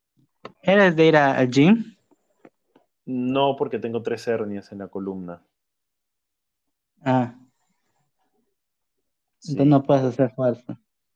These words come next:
Speaker 2: Sí.
Speaker 1: Pero tu contextura, ¿cómo es?
Speaker 2: Es un poqui-, es gr-, soy grande, ¿no? Mido un metro ochenta y tres,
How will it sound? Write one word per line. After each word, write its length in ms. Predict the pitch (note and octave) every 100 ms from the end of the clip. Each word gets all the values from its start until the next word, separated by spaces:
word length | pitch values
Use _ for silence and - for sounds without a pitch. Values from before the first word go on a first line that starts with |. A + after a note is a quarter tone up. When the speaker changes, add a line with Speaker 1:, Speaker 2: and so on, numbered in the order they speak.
| _ _ _ _
Speaker 2:
Sí. 460 | - - F#2+ F2+ F#2 _ _ _ _ _ _ _ _ _ _ _ _ _ _ _ _ _ _ _ _ _ -
Speaker 1:
Pero 320 | C#3 C3+ C#3
tu 320 | - - E3
contextura, 760 | D#3+ D#3+ E3+ D#3+ - G3+ F#3 -
¿cómo 340 | D#3+ D3+ C3
es? 300 | A#2+ - - _ _ _ _ _ _ _ _ _ _ _ -
Speaker 2:
Es 280 | G#2 G2+ -
un 80 |
poqui-, 240 | G#2 G#2 -
es 240 | G#2+ G#2 G2+
gr-, 240 | G#2+ -
soy 260 | - B2 A#2+
grande, 440 | B2 A#2 F#2 F2
¿no? 200 | F2 A2 A2 F#2+
Mido 180 | G2+ G#2
un 80 |
metro 200 | G#2 A2
ochenta 280 | A#2 A2 G2+
y 60 | F#2+
tres, 560 | G#2+ A2+ A2+ A2 -